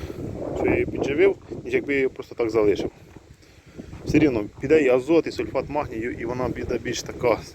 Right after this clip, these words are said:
живкіша. Да, добавив я сюди інсектицид, від жучка, можливо, тут якийсь жучок заведеться. Але воно...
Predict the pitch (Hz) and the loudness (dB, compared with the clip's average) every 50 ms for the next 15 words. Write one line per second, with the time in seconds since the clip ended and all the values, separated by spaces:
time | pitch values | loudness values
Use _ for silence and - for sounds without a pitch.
0 | - - - - - - - - - - - - - - - _ - - 107 113 | -20 -20 -20 -20 -20 -20 -20 -20 -20 -20 -20 -20 -20 -20 -20 _ -14 -8 -4 -4
1 | 123 117 - - 139 110 - - 107 - - - - - - 107 113 110 101 104 | -4 -4 -4 -4 -4 -4 -4 -6 -8 -10 -12 -18 -20 -16 -6 -2 0 0 0 0
2 | 117 120 139 139 131 120 120 117 - - 113 110 - - - 127 131 135 127 113 | 2 4 6 6 6 6 4 2 0 -6 -12 -12 -12 -10 -6 0 2 2 2 2
3 | - - - 117 131 123 - 139 - 143 131 - - 175 180 - - - - - | -2 -10 -10 -10 -8 -6 -8 -6 -4 -6 -2 2 4 4 4 2 -2 -12 -20 -20
4 | - - - - 123 123 117 131 127 - - 156 143 131 127 120 117 131 131 123 | -20 -20 -12 -10 -8 -6 -4 -4 -4 -2 0 0 2 2 0 0 2 2 2 2
5 | 113 - 117 120 113 - 127 113 120 113 - 131 107 107 117 113 113 113 120 120 | 2 0 -4 -4 -4 -4 -6 -8 -6 -2 -2 -2 0 2 2 2 2 4 4 4
6 | 110 - - 92 - - - - - - - - - - - - - - - - | 2 2 -2 -10 -10 -12 -14 -16 -16 -18 -18 -18 -16 -14 -14 -14 -14 -16 -18 -20
7 | - - - - - - - - - - - - - - - - - 101 107 107 | -20 -20 -18 -12 -10 -8 -4 -2 -2 -2 -2 -2 -4 -6 -6 -4 -2 0 0 0
8 | 117 117 123 131 135 131 | 0 0 -2 -4 -4 -4